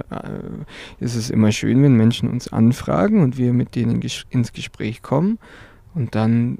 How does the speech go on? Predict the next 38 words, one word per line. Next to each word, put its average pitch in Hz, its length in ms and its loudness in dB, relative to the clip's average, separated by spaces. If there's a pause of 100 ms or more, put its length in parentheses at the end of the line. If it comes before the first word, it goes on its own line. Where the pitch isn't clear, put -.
sie 139 260 -6
bei 127 160 0
ihren 123 360 0
Events 120 440 -2
und 147 120 -2
schönen 123 240 0
Momenten 120 520 -2
eben 147 380 0 (500)
m-, - 80 -6 (640)
musikalisch 127 920 2
begleiten 170 520 -2
können 123 340 -2
und 123 280 -6 (180)
dafür 123 320 -2
bekommen 135 360 -4
wir 127 120 -2
halt 123 200 -6
dann 123 220 -4 (920)
Geld, 110 360 -4
das 165 160 0
ist 131 140 -8
ein 117 120 -2
Geschäft, - 560 -12 (100)
klar, 156 320 -6 (400)
und, 127 480 0 (560)
aber 120 320 -2
es 139 160 -4
ist - 180 -10
viel, 165 240 -4
viel 180 220 -2
mehr 185 180 2
als 127 180 -2
das. 127 220 -8
Es 135 160 -14
ist 143 240 -14
auch 139 240 -8
Leidenschaft 160 640 -4
und 131 240 -6